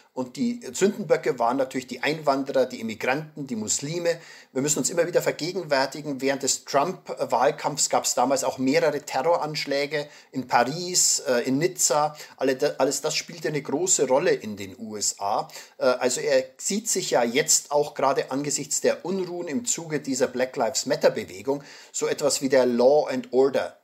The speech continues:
Präsident. Er wird Recht und Ordnung durchsetzen und damit die Sicherheit der Bürger gewährleisten.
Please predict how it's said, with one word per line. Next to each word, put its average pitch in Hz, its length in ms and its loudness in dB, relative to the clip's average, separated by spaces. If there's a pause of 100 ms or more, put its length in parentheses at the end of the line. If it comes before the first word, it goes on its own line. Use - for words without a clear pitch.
Präsident. 98 600 -8
Er 123 200 -2
wird 127 320 0
Recht 151 320 -2
und 147 240 -4
Ordnung 123 640 0
durchsetzen 135 720 0
und 113 100 -4
damit 123 260 -2
die 110 80 -6
Sicherheit 123 600 0 (360)
der 123 100 4
Bürger 143 440 0
gewährleisten. 110 800 -4